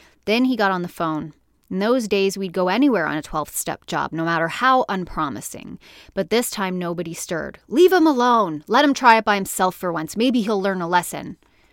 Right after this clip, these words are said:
About two weeks later, Ed stole by night into an A A member's house, and unknown to the family, went to bed.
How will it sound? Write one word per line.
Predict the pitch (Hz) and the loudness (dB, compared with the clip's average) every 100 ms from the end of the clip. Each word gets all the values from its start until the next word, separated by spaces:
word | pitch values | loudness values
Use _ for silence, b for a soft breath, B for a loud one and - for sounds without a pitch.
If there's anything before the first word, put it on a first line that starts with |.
| b b b b b | b b b b b
About | 196 196 | -2 -2
two | - 226 | -2 -4
weeks | 240 - | -4 -4
later, | 202 180 180 180 170 - | -4 -4 -2 -4 -6 -8
Ed | 180 175 | -8 -8
stole | - 196 180 | -6 -4 -2
by | 175 196 | -2 -4
night | 190 160 156 | -4 -6 -8
into | 170 170 165 | -10 -10 -8
an | 170 | -8
A | 127 165 | -6 -6
A | 180 | -6
member's | 165 170 190 | -6 -6 -8
house, | 185 151 - - | -10 -12 -12 -16
and | 180 170 | -12 -12
unknown | 180 214 214 165 175 | -6 -4 -2 -2 -6
to | 196 | -8
the | 202 | -10
family, | - 156 139 165 | -8 -8 -8 -8
went | 156 151 | -8 -10
to | - | -10
bed. | 170 156 147 | -6 -6 -8